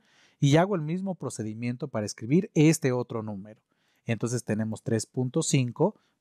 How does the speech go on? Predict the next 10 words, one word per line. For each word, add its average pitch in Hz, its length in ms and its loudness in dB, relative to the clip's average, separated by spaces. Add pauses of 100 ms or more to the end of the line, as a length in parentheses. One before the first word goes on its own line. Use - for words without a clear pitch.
por 101 300 -6
diez 117 540 2 (440)
y 123 120 -2
después 120 360 0
su 131 120 -2
exponente 143 680 0
que 123 260 4
es - 220 -2
menos 123 580 -4
once. 104 360 -10